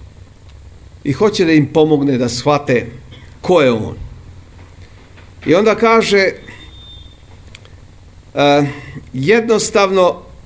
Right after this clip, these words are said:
ne poznajete vi dobro ni oca svojega Avrama.” Jer, pedeset šesti stih, kaže on, Avram, Isus kaže njima za oca Avrama: „Avram, otac vaš,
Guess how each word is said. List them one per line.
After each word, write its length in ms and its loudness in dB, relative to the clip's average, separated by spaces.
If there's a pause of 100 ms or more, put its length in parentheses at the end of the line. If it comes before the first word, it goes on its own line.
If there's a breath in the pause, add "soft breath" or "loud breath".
ne 300 0
poznajete 600 2
vi 340 2 (480)
dobro 600 0
ni 180 2
oca 260 0
svojega 380 0
Avrama.” 420 -4 (1300 loud breath)
Jer, 320 0 (460)
pedeset 340 0
šesti 420 0
stih, 320 -4 (1400 soft breath)
kaže 320 2
on, 220 4 (120)
Avram, 460 0
Isus 300 -2
kaže 300 0
njima 260 4
za 380 -2
oca 300 0
Avrama: 500 -2
„Avram, 420 0 (100)
otac 420 0
vaš, 280 -2